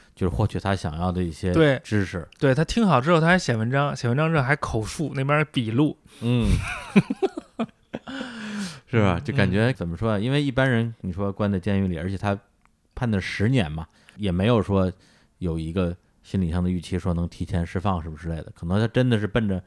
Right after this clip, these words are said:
Speaker 1: 十年去做打算的。
Speaker 2: 没，没有，没有，没有，我们都知道会提前释放。
Speaker 1: 真的吗？
Speaker 2: 那个之前伊朗抓过好多人质，都判十年。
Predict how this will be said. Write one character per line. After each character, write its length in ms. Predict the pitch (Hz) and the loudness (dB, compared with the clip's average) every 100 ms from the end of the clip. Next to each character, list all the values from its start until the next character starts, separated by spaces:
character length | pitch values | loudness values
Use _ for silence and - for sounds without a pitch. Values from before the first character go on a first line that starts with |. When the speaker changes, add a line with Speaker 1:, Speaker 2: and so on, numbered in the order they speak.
| _ - _ _ _ | _ -20 _ _ _
Speaker 1:
十 240 | - - 117 | -8 2 4
年 160 | 113 | 4
去 220 | 104 127 101 | 2 2 2
做 180 | - | 2
打 80 | 113 | 4
算 140 | 127 139 | 4 4
的。 160 | 101 | 4
Speaker 2:
没， 60 | 123 | 6
没 40 | |
有， 100 | 127 | 6
没 140 | 107 104 | 2 -2
有， 120 | 101 | -4
没 100 | 95 | -10
有， 100 | 95 | -6
我 140 | 101 | -2
们 100 | 113 | 0
都 140 | 143 196 | 2 2
知 160 | 202 | 2
道 260 | 190 123 101 | 2 2 0
会 220 | 98 113 | -2 -2
提 160 | 101 107 | -2 -4
前 160 | 107 | -6
释 140 | 98 107 | -6 0
放。 20 | |
Speaker 1:
真 100 | 131 | 2
的 80 | 135 | 2
吗？ 200 | 123 117 - - - - | 0 -4 -12 -20 -18 2
Speaker 2:
那 180 | 233 214 | 6 8
个 300 | 156 135 131 - - _ _ | 8 6 2 -10 -20 _ _
之 200 | - 240 | -6 -2
前 200 | 180 147 | 2 2
伊 80 | 196 | 2
朗 160 | 135 | 0
抓 200 | 117 170 | 2 2
过 80 | 185 | 4
好 180 | 123 101 | 2 -2
多 160 | 113 175 | -2 0
人 180 | 110 | -2
质， 140 | 98 104 | -4 -4
都 160 | 208 | -2
判 240 | 233 - 104 | 0 0 -2
十 160 | - | -4
年。 220 | 104 98 | -8 -8